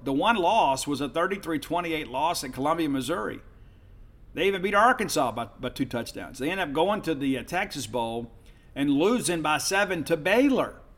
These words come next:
And you're thinking, "Okay, well, Derek Mason's gonna have this thing going now." Now they've kinda got, you know, "Hey, things are going good. We're in a bowl game. We're competing. We're beating Tennessee. We're,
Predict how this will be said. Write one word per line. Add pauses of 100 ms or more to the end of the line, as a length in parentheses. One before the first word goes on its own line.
(520)
And
you're
thinking,
"Okay,
well,
Derek
Mason's
gonna
have
this
thing
going
now."
Now
they've
kinda
got,
you
know,
"Hey,
things
are
going
good.
We're
in
a
bowl
game.
We're
competing.
We're
beating
Tennessee.
We're,